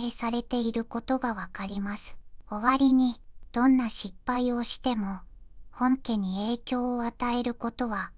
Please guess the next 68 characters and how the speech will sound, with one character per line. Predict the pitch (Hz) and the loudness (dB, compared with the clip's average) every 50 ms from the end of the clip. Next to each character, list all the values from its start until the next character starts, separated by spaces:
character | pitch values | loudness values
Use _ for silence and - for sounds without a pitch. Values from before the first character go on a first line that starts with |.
| - - - - - - - - - - | -18 -20 -20 -20 -20 -20 -20 -20 -16 -10
あ | - 185 | -6 -4
り | 190 226 233 | 0 0 2
ま | 233 254 262 | 2 2 0
せ | - - 269 262 247 | 0 0 2 2 2
ん。 | 214 - - - - | 0 -2 -8 -16 -14
は | - - 202 196 | -10 -8 -8 -4
じ | - 233 247 | 0 4 4
め | 247 262 262 | 6 6 4
は | 262 254 247 | 2 0 -2
本 | - - 277 285 285 269 | 0 6 8 8 8 8
家 | 262 - 240 220 | 6 2 -2 0
の | 208 185 180 | -2 -2 -6
コ | - - 208 | -6 -2 0
ミ | 208 233 240 | 2 2 2
ッ | 240 - - - | 2 0 -2 0
ト | 254 240 | 2 2
の | 226 220 220 | 2 2 2
み | 214 214 208 | 2 0 0
が | - 185 175 175 - - | -2 -6 -8 -8 -8 -6
表 | 208 208 220 220 | -6 -4 -4 -4
示 | - 214 208 - | -4 -6 -6 -6
さ | - 208 196 | -6 -6 -6
れ、 | 202 196 185 - - - - - - - - - - - - | -6 -6 -8 -10 -14 -18 -18 -18 -18 -18 -18 -16 -12 -8 -8
自 | 202 - | -6 -2
分 | 233 240 254 262 262 | 2 4 6 6 6
の | 254 269 262 | 6 6 4
リ | 262 254 240 | 2 0 0
ポ | - - 277 277 | 2 2 2 2
ジ | - 269 - | 0 -2 -4
ト | - 262 | -4 -2
リ | 247 233 226 220 208 - | 0 0 0 -2 -2 -4
か | - - 196 190 | -8 -8 -8 -4
ど | - 226 240 254 | -2 -2 0 -2
う | |
か | 262 - 240 226 | -2 -4 -4 -6
が | 226 196 180 | -6 -6 -8
わ | 175 180 185 | -8 -10 -10
か | - - 233 | -6 -4 0
り | 233 254 254 | 2 4 6
に | 254 254 262 | 6 4 4
く | - - 277 277 | 2 2 2 4
い | 269 269 - | 4 4 2
か | - 226 208 | -2 -6 -4
も | 196 196 190 | -4 -4 -6
し | - - - 190 | -6 -6 -4 -4
れ | 208 214 | -2 -2
ま | 220 233 247 - | 0 0 0 0
せ | - - 262 247 | 0 2 2 2
ん | 240 233 | 2 2
が、 | 214 196 196 185 - - - - | 0 -2 -6 -8 -8 -12 -12 -8
リ | - 208 214 - | -6 -6 -6 -4
ポ | - 254 262 | -2 -2 -2
ジ | - 277 - | -2 -4 -2
ト | - 269 269 | 0 0 2
リ | 269 269 277 277 269 | 4 6 8 8 8
名 | 262 277 277 269 254 240 | 8 8 8 6 4 2
の | 220 208 208 | 2 0 0
前 | 202 208 220 226 233 | -2 -2 0 0 2
に | 226 214 208 190 | 2 0 0 -2
GitHub | - 202 190 - - - 254 247 - - 277 269 262 247 | -4 -8 -10 -8 -4 -2 -2 0 2 2 0 2 2 2
の | 226 208 185 175 170 | 0 0 -2 -4 -8
ア | - - | -10 -8
カ | - 220 214 220 | -6 -4 0 2
ウ | 240 | 4
ン | 247 247 | 4 2
ト | - - 269 254 | 2 2 2 2
名 | 247 247 247 233 226 214 | 4 2 2 0 -2 -4
が | - 180 | -6 -8